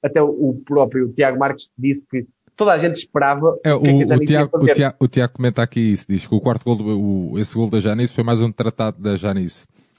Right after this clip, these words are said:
Speaker 2: Em que
Speaker 1: É,
Speaker 2: to-,
Speaker 1: toda
Speaker 2: em
Speaker 1: a
Speaker 2: que to-,
Speaker 1: gente
Speaker 2: em que toda a
Speaker 1: estava a ver
Speaker 2: gente
Speaker 1: aquilo.
Speaker 2: percebeu o que é que ia acontecer.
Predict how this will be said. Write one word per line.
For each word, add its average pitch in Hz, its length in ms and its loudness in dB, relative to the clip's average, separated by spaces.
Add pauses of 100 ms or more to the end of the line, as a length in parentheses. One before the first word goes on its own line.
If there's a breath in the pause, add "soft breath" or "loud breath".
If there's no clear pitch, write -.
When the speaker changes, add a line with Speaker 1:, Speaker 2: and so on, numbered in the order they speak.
(100 soft breath)
Speaker 2:
Em 117 100 -2
que - 40 0
Speaker 1:
É, 139 160 2
Speaker 2:
to-, 135 40 0
Speaker 1:
toda 226 180 2
Speaker 2:
em - 20 4
Speaker 1:
a 214 40 4
Speaker 2:
que - 60 4
to-, 226 60 4
Speaker 1:
gente 156 100 2
Speaker 2:
em - 20 2
que 147 80 -6
toda 160 120 2
a 160 40 4
Speaker 1:
estava 147 60 4
a - 20 2
ver - 40 4
Speaker 2:
gente 170 100 4
Speaker 1:
aquilo. - 140 -2
Speaker 2:
percebeu 160 280 4
o 156 40 2
que 160 100 0
é 151 60 0
que 147 120 -4
ia 135 80 2
acontecer. 131 600 0